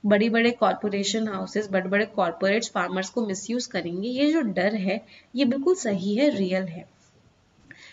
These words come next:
Responding to concerns, इन concerns पे बात करते हुए center ने बोला कि कुछ mechanism सजेस्ट किए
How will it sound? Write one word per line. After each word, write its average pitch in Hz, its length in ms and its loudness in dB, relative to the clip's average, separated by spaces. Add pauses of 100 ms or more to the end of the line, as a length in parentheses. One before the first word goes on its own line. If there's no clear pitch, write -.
(220)
Responding 208 720 0
to 359 140 -2
concerns, 202 520 0
इन 277 160 0
concerns 226 640 -2 (180)
पे 240 180 4
बात 202 380 -2
करते 220 340 -2
हुए 190 320 -4 (360)
center 208 560 0
ने 302 160 4
बोला 190 640 -2 (460)
कि 269 360 -4
कुछ 294 260 0 (360)
mechanism 196 720 2
सजेस्ट 196 680 -2
किए 170 300 -6